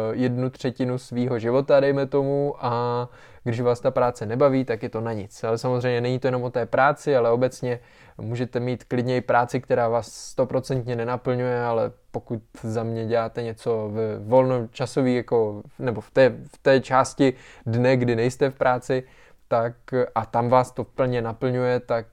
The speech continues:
eh, je to za mě, eh, určitě taky řešení. A já jsem si tady sepsal jenom rychle nějakou osnovu, takový, eh, věci, který v podstatě takovýmhle lidem zpravidla odepisuju.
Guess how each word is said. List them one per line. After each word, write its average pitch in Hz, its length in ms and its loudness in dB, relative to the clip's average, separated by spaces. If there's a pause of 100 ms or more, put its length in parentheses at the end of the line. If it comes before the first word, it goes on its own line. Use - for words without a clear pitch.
(100)
eh, 113 520 0 (440)
je 123 120 -2
to 120 120 -4
za 120 120 0
mě, 110 540 -6
eh, 120 120 -6
určitě 123 380 -6
taky 113 260 -6
řešení. 107 460 -12 (520)
A 113 60 6
já 127 120 10
jsem 175 160 4
si 175 120 2
tady 170 200 10
sepsal 165 460 6
jenom 156 220 6
rychle 156 320 4
nějakou 156 320 0
osnovu, 165 720 4 (420)
takový, 147 720 4
eh, 131 160 2
věci, 143 360 2
který 147 260 0
v - 40 -8
podstatě 160 400 0
takovýmhle 175 420 4
lidem 165 480 2
zpravidla 160 540 2
odepisuju. 120 720 -2